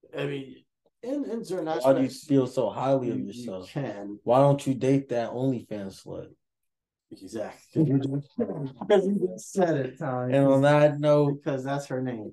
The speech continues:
Speaker 1: OnlyFans slut.
Speaker 2: we'll catch you guys, you
Speaker 1: <laughs>
Speaker 2: know, next week. Um, Rob, again,
Speaker 1: We'll
Speaker 2: he's
Speaker 1: be
Speaker 2: gonna
Speaker 1: back.
Speaker 2: be with us. Um, from now on, we're gonna be getting these pods up. So, you know, let's thank Rob. Um,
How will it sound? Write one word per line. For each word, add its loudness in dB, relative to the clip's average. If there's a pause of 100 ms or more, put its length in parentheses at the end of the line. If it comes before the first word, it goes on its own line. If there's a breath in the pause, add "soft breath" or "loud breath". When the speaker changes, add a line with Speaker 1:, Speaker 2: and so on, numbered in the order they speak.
(140)
Speaker 1:
OnlyFans -4
slut. -2 (520)
Speaker 2:
we'll -2
catch 0
you -6
guys, 0
you -2
Speaker 1:
<laughs> -6
Speaker 2:
know, -2 (120)
next 0
week. -6 (160)
Um, -2
Rob, 4
again, -8
Speaker 1:
We'll -4
Speaker 2:
he's -2
Speaker 1:
be -10
Speaker 2:
gonna 0
Speaker 1:
back. -4
Speaker 2:
be -2
with 0
us. -6 (100)
Um, -8 (520)
from -4
now -2
on, -4
we're -8
gonna -8
be -6
getting -8
these -10
pods -6
up. -8 (580)
So, -8
you -8
know, -8
let's -12 (160)
thank -8
Rob. 0 (120)
Um, -8